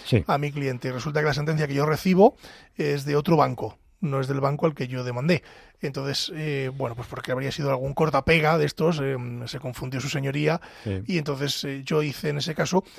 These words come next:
Speaker 2: un recurso, eh, de revisión con aclaración de la sentencia diciendo, "Oiga, eh, es que yo he demandado al banco X y ustedes me han dado la razón en el banco Y.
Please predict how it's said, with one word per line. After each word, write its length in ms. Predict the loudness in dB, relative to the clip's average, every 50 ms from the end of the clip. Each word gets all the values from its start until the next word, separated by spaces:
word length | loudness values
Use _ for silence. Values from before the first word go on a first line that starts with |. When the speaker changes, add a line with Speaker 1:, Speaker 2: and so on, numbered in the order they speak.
| -20 -20 _ _
Speaker 2:
un 160 | -2 -2 0 0
recurso, 580 | 2 4 4 4 4 6 4 4 4 2 0 -4
eh, 140 | -4 -2
de 160 | -2 -2 -2 -2
revisión 600 | -2 -4 -4 -2 -2 0 0 2 2 2 0 0
con 200 | -2 -2 -2 -2
aclaración 640 | -2 -2 0 0 0 0 0 0 -2 0 0 0
de 160 | 0 0 0 2
la 100 | 0 0
sentencia 540 | 0 -2 -4 -2 -2 -2 -2 0 0 0
diciendo, 220 | 0 0 0 -2 0
"Oiga, 240 | 4 4 4 4 2 -2 -16 -16 -18 -20 -18 -14 -12
eh, 420 | -8 -6 -6 -4 -4 -4 -4 -2 -2
es 160 | 0 -2 0
que 200 | 2 4 4 6
yo 220 | 8 8 10 10
he 140 | 12 10 10 10
demandado 460 | 8 8 6 6 8 8 8 8 8
al 80 | 8
banco 360 | 8 8 6 6 6 4 6 6
X 420 | 4 4 4 4 4 4 4 2 0
y 80 | -2 -2
ustedes 420 | -2 -2 0 0 2 2 2 2
me 120 | 2 2 2
han 100 | 2 4
dado 180 | 4 4 4
la 100 | 4 4
razón 240 | 2 0 0 0 0
en 40 | 2 2
el 40 |
banco 260 | 2 2 0 2 4 4
Y. 200 | 4 4 4